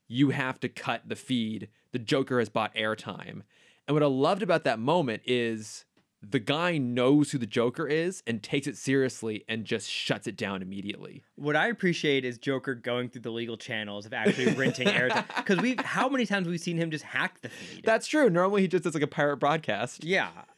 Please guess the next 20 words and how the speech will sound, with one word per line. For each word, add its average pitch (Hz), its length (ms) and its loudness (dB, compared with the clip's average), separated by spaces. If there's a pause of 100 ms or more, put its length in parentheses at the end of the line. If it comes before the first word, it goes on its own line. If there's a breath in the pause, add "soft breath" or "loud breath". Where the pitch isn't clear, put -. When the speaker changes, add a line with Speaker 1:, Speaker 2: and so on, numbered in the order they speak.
Speaker 2:
Like, 143 240 -4
the 156 100 0
fact 180 380 -2
that 165 120 0
he 165 180 -2
went 151 280 2
through 160 140 -2
not 151 220 0
just - 180 -10
one 131 320 -2
station, 135 400 -4
but 107 120 -8 (120)
every 139 340 -4
station 107 300 -8
Speaker 1:
All 185 140 6
of 147 120 0
them. 104 220 -10 (180)
Speaker 2:
and, 131 140 -2
Speaker 1:
Yeah. 131 280 2
Speaker 2:
and 131 280 -4